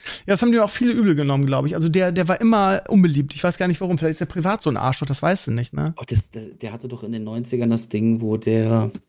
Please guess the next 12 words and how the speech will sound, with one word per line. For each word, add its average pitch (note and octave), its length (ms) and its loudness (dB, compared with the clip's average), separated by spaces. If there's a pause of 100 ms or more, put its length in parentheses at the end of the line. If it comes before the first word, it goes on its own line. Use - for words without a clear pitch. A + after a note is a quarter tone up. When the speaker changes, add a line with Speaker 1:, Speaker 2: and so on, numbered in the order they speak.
(600)
Speaker 2:
wie B2 100 0
hießen C3 260 2
die, A#2+ 140 8
Elizabeth B2 440 4
Hurley C3 280 6
betrogen B2 540 4
hat A#2+ 180 -2
mit A#2 120 0
der A#2+ 140 2
afroamerikanischen A#2+ 880 -2
Prostituierten. A#2+ 960 0 (360)
Speaker 1:
Stimmt! D4+ 840 4